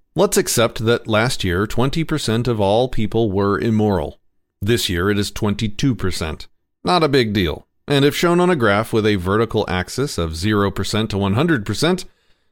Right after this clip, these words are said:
the line connecting the twenty percent to the twenty-two percent would be barely inclined.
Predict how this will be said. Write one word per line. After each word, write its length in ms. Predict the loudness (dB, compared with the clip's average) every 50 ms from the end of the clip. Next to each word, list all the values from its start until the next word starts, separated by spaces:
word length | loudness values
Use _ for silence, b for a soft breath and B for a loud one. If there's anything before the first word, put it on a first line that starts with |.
| _ _
the 120 | 2 2 4
line 320 | 6 6 6 6 4 4
connecting 580 | 4 2 2 2 2 2 2 2 2 2 0 0 -2
the 180 | -2 0 0
twenty 400 | 0 0 0 0 2 2 0 -2
percent 540 | -2 -2 -4 -4 -2 -2 -2 -2 -4 -6 -12 -16 _ -6
to 280 | -2 0 0 0 0
the 220 | 0 0 0 0 0
twenty-two 600 | 2 0 0 0 0 0 -2 -2 -2 -2 -2 -2
percent 520 | -2 -4 -4 -2 -2 -2 -2 -2 -4 -2
would 180 | 0 0 0 0
be 140 | 0 -2 -2
barely 640 | -2 -2 0 0 2 4 4 4 2 2 2 2
inclined. 640 | 2 2 0 -2 -2 -2 -2 -2 -2 -4 -6 -8 -10